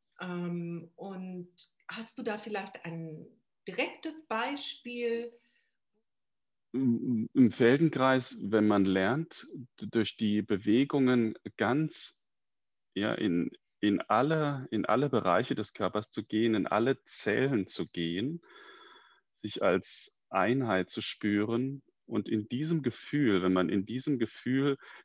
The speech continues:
Speaker 2: den Kontakt, äh, mit einem Partner, sei es jetzt im Aikido oder sei es in der Kontaktimprovisation, ja, oder sei es auch in der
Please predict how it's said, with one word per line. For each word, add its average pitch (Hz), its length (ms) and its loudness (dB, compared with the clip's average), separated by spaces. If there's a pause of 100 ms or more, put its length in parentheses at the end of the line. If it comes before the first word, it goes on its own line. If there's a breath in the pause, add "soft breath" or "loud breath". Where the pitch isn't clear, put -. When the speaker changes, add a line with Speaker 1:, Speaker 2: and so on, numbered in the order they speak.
Speaker 2:
den 104 240 2 (260)
Kontakt, - 1080 -8
äh, 98 280 0
mit 98 260 0
einem 92 200 -2
Partner, 139 640 -4
sei 90 240 -2
es 87 160 -6
jetzt - 220 -10
im 85 100 -4
Aikido 113 580 -6
oder 85 240 -6
sei 85 200 -10
es - 120 -16
in - 60 -10
der 87 80 -10
Kontaktimprovisation, 110 1400 -4 (640 loud breath)
ja, - 140 -6
oder 104 240 0
sei 92 320 2
es - 220 -4
auch 98 340 2
in 101 300 -2
der 87 500 -2